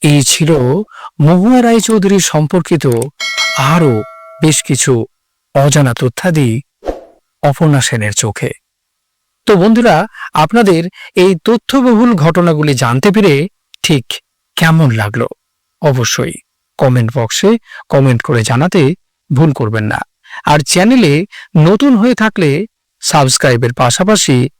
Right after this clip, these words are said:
পাশে থাকা বেল আইকনটিও প্রেস করার জন্য অনুরোধ রইল।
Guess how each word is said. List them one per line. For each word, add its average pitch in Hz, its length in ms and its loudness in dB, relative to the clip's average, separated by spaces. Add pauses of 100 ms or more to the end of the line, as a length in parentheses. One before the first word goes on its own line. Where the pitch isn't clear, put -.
(300)
পাশে 135 380 2
থাকা 156 420 -2 (380)
বেল 147 240 4
আইকনটিও 131 720 0 (420)
প্রেস 143 260 0
করার 117 260 0
জন্য 123 400 -2 (440)
অনুরোধ 147 400 2 (100)
রইল। 107 240 -2